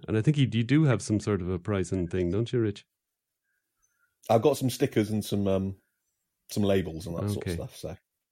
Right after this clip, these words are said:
Speaker 2: Yeah.
Speaker 1: But probably bring, you're probably bringing about eight hundred for two hundred things. <laughs>
Speaker 2: Yeah, I've ordered too many, it's fair to say. I, I don't do
Speaker 1: Yeah, but
Speaker 2: sensible,
Speaker 1: when
Speaker 2: I
Speaker 1: you
Speaker 2: just
Speaker 1: drop
Speaker 2: panic
Speaker 1: the
Speaker 2: buy
Speaker 1: price,
Speaker 2: stuff and then
Speaker 1: when you drop the
Speaker 2: bring it.
Speaker 1: price from five hundred to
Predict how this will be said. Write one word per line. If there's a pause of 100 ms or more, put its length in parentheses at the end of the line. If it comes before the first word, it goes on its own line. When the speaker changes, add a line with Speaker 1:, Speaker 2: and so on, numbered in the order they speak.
(120)
Speaker 2:
Yeah.
Speaker 1:
But
probably
bring,
you're
probably
bringing
about
eight
hundred (240)
for (100)
two
hundred
things. (640)
<laughs> (880)
Speaker 2:
Yeah,
I've
ordered
too
many,
it's
fair
to
say.
I, (100)
I
don't
do (260)
Speaker 1:
Yeah,
but
Speaker 2:
sensible,
Speaker 1:
when
Speaker 2:
I
Speaker 1:
you
Speaker 2:
just
Speaker 1:
drop
Speaker 2:
panic
Speaker 1:
the
Speaker 2:
buy
Speaker 1:
price,
Speaker 2:
stuff
and
then
Speaker 1:
when
you
drop
the
Speaker 2:
bring
it.
Speaker 1:
price
from
five
hundred
to